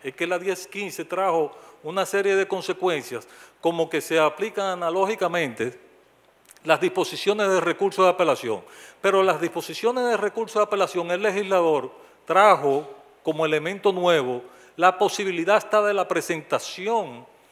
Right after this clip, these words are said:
de pruebas sobre los hechos. Por vía de consecuencia, no solamente la Corte de Apelación puede estatuir y tiene que estatuir y valorar las pruebas sobre los hechos que presenten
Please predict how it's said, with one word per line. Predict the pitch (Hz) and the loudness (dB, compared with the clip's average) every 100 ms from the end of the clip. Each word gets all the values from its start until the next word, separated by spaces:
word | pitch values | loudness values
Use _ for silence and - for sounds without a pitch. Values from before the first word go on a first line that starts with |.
| _ _ _ _ _ | _ _ _ _ _
de | 170 180 | -2 -2
pruebas | 175 180 220 240 190 160 - - - - | 2 6 8 8 8 4 2 -12 -20 -20
sobre | - 233 277 262 | 0 6 6 4
los | 202 151 | 0 0
hechos. | 165 139 104 - - _ _ _ _ _ _ _ _ | -2 -2 -6 -18 -20 _ _ _ _ _ _ _ _
Por | 156 | 0
vía | 156 202 | 6 6
de | 226 | 6
consecuencia, | 226 - 196 202 180 165 | 2 -2 -2 -2 -2 -4
no | 180 214 | -2 -2
solamente | 254 233 220 226 208 - 110 - - _ _ _ _ _ - | 0 0 0 -2 -4 -8 -12 -12 -18 _ _ _ _ _ -6
la | 147 147 | -2 2
Corte | 190 190 208 | 2 4 4
de | |
Apelación | 190 196 165 135 180 165 117 123 - - _ | 4 4 2 2 0 0 0 -8 -20 -20 _
puede | 170 220 | 4 4
estatuir | 220 - 196 185 175 220 190 107 117 - _ _ _ _ - | 4 2 0 2 2 2 2 -2 -14 -20 _ _ _ _ -8
y | 156 | -8
tiene | 143 - - - 185 294 | -8 -16 -14 4 4 4
que | 294 | 0
estatuir | 190 170 - 160 175 | -2 -2 0 0 0
y | 139 | 2
valorar | 135 131 139 185 | 0 2 4 4
las | 208 | 2
pruebas | - 208 220 208 | 2 4 4 4
sobre | 208 190 | 0 0
los | 180 147 | -2 -2
hechos | 214 214 | -2 -4
que | - | -6
presenten | 170 139 147 170 170 185 | -6 -4 -4 -4 -4 -4